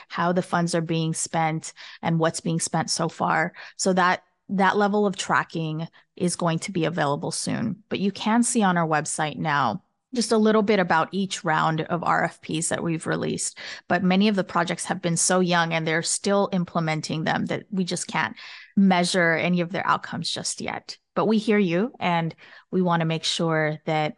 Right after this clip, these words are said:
all of this is viewable for everyone, especially those who want to implement some form of P S E F where they live as well.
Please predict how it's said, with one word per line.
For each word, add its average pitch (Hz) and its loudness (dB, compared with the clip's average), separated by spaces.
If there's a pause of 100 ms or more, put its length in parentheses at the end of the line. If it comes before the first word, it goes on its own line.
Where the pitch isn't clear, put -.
(140)
all 175 4
of 311 -2
this 156 -2
is 170 -4
viewable 165 0
for - -8
everyone, 160 0
especially 190 0
those 202 2
who 226 0
want 170 0
to 185 0 (500)
implement 196 4 (100)
some 196 2
form 190 2
of 175 -4
P - -6
S - -6
E 170 2
F 160 -2
where 160 0
they 151 0
live 156 0
as - -6
well. - -6